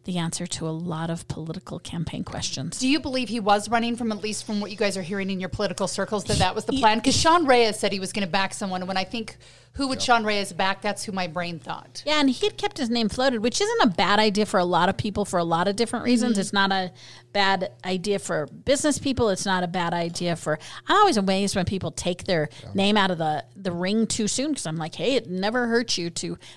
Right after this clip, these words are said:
Speaker 1: be considered the kind of person." So I think, uh, multiple sur-,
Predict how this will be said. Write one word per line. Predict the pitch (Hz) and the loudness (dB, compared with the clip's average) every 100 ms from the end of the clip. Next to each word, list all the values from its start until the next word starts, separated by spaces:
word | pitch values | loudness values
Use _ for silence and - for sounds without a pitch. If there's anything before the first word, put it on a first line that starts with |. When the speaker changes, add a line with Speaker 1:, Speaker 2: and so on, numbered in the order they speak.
| - | -10
Speaker 1:
be | - 220 | -2 -2
considered | - 202 185 185 196 180 | -2 -4 -2 -4 -4 -6
the | |
kind | 190 185 185 | -8 -6 -6
of | 170 | -6
person." | - 175 170 156 | -6 -4 -4 -4
So | - - | -4 0
I | 214 | 0
think, | 202 208 175 - - - _ - | 0 -6 -8 -14 -20 -20 _ -8
uh, | 180 175 - - - | -6 -6 -10 -12 -2
multiple | 220 220 247 - - 175 | 4 8 6 4 -4 -4
sur-, | 165 175 160 | -4 -4 -4